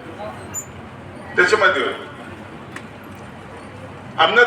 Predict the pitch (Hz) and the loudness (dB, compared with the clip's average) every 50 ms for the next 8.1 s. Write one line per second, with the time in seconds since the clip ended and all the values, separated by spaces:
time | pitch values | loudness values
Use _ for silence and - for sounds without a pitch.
0 | 240 233 214 214 220 - - 202 202 226 233 226 226 - 226 214 214 214 220 208 | 8 8 10 10 10 10 10 8 8 8 8 6 4 6 6 8 10 10 10 8
1 | - - - - - - - - - - - 170 180 185 175 - - - - - | 8 6 4 0 -4 -6 -8 -8 2 6 8 10 10 10 10 8 6 6 4 2
2 | - - - - - - 208 240 - 233 233 233 233 254 330 339 - - - - | -2 -2 0 4 6 8 10 10 10 8 6 8 8 8 8 8 8 6 4 4
3 | - 196 - - - - - - - - - - 175 185 202 220 214 - - 190 | 6 6 6 6 6 2 -2 -6 -8 -8 0 6 8 8 10 10 8 6 4 2
4 | 190 190 196 214 233 233 233 233 214 208 202 208 214 208 - - 185 - - - | 2 6 8 10 10 10 10 8 8 10 10 8 8 4 2 6 6 6 6 6
5 | - - - - - - - - - 214 - - 185 196 - - 233 240 220 - | 2 0 -4 -4 -2 4 6 8 8 8 6 6 4 4 6 8 10 10 10 8
6 | - 226 220 208 196 196 196 - - 202 202 202 196 196 202 196 196 190 196 202 | 8 4 6 8 8 8 8 6 2 2 2 4 4 6 6 6 6 6 8 8
7 | 208 220 220 214 226 240 254 254 254 254 240 233 233 - - - 175 - - - | 10 12 12 12 12 12 12 12 10 10 12 12 12 12 12 10 8 8 8 8
8 | - | 6